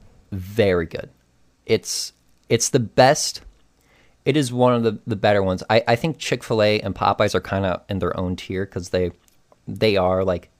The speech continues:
when people think of chicken sandwiches, like, good chicken sandwiches, they think of those two places. So Burger King,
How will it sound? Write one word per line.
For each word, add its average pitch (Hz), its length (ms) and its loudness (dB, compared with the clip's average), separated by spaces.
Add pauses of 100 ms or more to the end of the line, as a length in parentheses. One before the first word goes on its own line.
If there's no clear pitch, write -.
(500)
when 98 100 -8
people 107 200 -6
think 95 120 -4
of 90 60 -8
chicken 101 260 -4
sandwiches, 90 400 -4
like, 78 240 -6
good 90 220 0
chicken 92 240 -6
sandwiches, 92 400 -4
they 80 100 -4
think - 240 -8
of 85 120 -10
those 87 220 -8
two 92 140 -6
places. 90 600 -4 (840)
So 123 180 4
Burger 139 340 6
King, 135 240 0